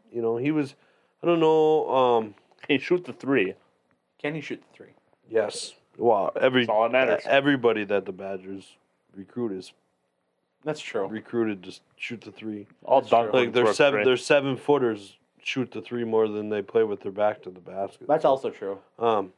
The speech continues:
Speaker 1: but the kid, the kid out of Wake Forest they got, uh, do you have his name, Eric?
Speaker 3: Uh, Jacoby Neath.
Speaker 1: I do not know much about him.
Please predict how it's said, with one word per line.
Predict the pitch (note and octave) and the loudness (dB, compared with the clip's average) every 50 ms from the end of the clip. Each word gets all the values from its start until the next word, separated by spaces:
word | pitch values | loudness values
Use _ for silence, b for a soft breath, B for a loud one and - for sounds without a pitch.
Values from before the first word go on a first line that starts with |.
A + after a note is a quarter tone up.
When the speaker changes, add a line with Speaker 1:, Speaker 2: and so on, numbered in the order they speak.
| _ _ _ _ _ _ _ _ _ _ _ _ _ _ - | _ _ _ _ _ _ _ _ _ _ _ _ _ _ -2
Speaker 1:
but | C#3 C#3+ | -2 0
the | C3 C3+ | 0 0
kid, | - - E3+ F3 E3+ C#3 - - | 0 2 4 4 2 0 0 0
the | C#3+ C3+ | 0 2
kid | - F3 E3+ E3 | 4 4 4 6
out | D#3+ D3+ D3 | 4 4 4
of | D3 C3+ | 4 4
Wake | C#3 C#3+ C#3+ C3 | 4 4 2 2
Forest | - - C#3 C3+ C3 B2+ - | 2 2 4 4 2 2 2
they | C#3 C3 B2 | 2 2 2
got, | A#2+ B2+ B2+ B2+ C3+ C3 - _ _ _ _ _ _ _ - | 2 4 4 4 4 2 0 _ _ _ _ _ _ _ 0
uh, | A#2+ A#2+ A#2+ A#2 A#2 A2 | 2 4 4 4 4 2
do | G#2 G#2 A#2+ | 0 0 2
you | B2+ C3+ C#3 | 4 4 4
have | C#3 C3+ | 4 2
his | C#3 C3 B2+ | 0 0 2
name, | C#3 C3+ C#3 C#3+ C#3+ | 2 4 4 4 4
Eric? | C#3+ C#3+ D3 D3 C#3+ - b b b b b | 4 4 4 2 0 -4 b b b b b
Speaker 3:
Uh, | - C3+ C#3 | 0 2 2
Jacoby | C3+ C3 C#3+ - E3+ F3+ F3+ F#3 F3 | 0 -2 0 2 2 2 4 2 0
Neath. | C#3+ B2+ B2 G#2+ F2 - - - - _ _ - | -2 -2 -2 -4 -6 -8 -14 -18 -18 _ _ 0
Speaker 1:
I | A#2 A#2 | 0 0
do | A#2 A#2+ C3 | 0 0 -2
not | C3 B2 B2+ C3+ D3 D3+ - - | -2 0 2 2 2 2 0 0
know | A#2+ C3 C3 C#3 C#3+ | 0 2 2 2 2
much | C#3 C#3 C#3 C3+ - D3 | 2 -2 -2 -2 -4 -4
about | C3 C3 C#3 C#3 C#3 C3+ | -2 0 0 0 0 0
him. | C#3+ C#3+ C#3+ C#3+ C#3+ D3 | 0 0 -2 -2 -4 -10